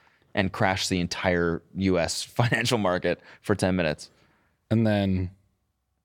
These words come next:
Speaker 2: then
Speaker 1: And
Speaker 2: what
Speaker 1: then got
Speaker 2: happened?
Speaker 1: arrested, and, and, uh, I think he was put on house arrest for a year and fined. Uh, I haven't gotten to the end of the book yet, but it wasn't any serious jail time. Or, it's just really interesting because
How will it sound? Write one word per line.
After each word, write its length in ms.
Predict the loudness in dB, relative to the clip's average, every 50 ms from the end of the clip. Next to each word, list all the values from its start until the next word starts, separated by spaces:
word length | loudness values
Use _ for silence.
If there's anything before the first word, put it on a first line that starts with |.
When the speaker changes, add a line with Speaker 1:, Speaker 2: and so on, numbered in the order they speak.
| _ -16
Speaker 2:
then 80 | -10 -4
Speaker 1:
And 60 | 0 0
Speaker 2:
what 0 |
Speaker 1:
then 200 | 2 2 2 2
got 100 | 2 0
Speaker 2:
happened? 220 | 2 0 0 2
Speaker 1:
arrested, 440 | 2 0 0 0 0 -2 -2 -2 -2
and, 260 | -4 -6 -8 -8 -8
and, 320 | -6 -4 -4 -4 -2 -2 0
uh, 300 | 0 0 0 0 -2 -2 -4
I 100 | -4 -2
think 160 | -2 -2 -2
he 60 | -2
was 80 | -4 -2
put 160 | -2 -2 -2
on 80 | 0
house 320 | -2 -2 -2 -2 -2 0 -2
arrest 220 | -2 -2 -2 -2
for 160 | -4 -4 -4
a 60 | -4 -4
year 480 | -4 -4 -2 -2 -2 -2 -4 -6 -6 -4
and 300 | -2 -2 -2 -2 -4 -6 -8 -16 -14 -10
fined. 600 | -10 -6 -2 2 2 2 4 2 2 0 -2 -2 -2
Uh, 100 | -2 -4 -4 -2 -2 0
I 100 | 2 2
haven't 200 | 2 2 0 0
gotten 200 | 0 0 -2 -2
to 40 | -4
the 80 | -4
end 100 | -4 -6
of 40 | -6
the 80 | -6 -6
book 200 | -6 -6 -6 -6
yet, 200 | -8 -8 -6 -4
but 160 | -4 -4 -4 -6 _ -20 -20 -20 -20 -20 -20 -20 -20 -20 -20 -20 _ _ -20 -20 -20 _ _ _ _ _ 0
it 40 | 2
wasn't 200 | 2 4 4 2
any 120 | 0 0 -2
serious 380 | 0 0 0 2 2 0 -2
jail 260 | -2 -2 0 0 0 -2
time. 360 | -2 -2 -2 -2 -2 -4 -4
Or, 80 | -4 -2
it's 200 | -2 -2 -2 -4
just 180 | -6 -4 -2
really 200 | 0 0 0 0
interesting 400 | -2 -4 -4 -6 -4 -4 -4 -2 -4
because 500 | -4 -2 0 0 0 0 -2 -4 -8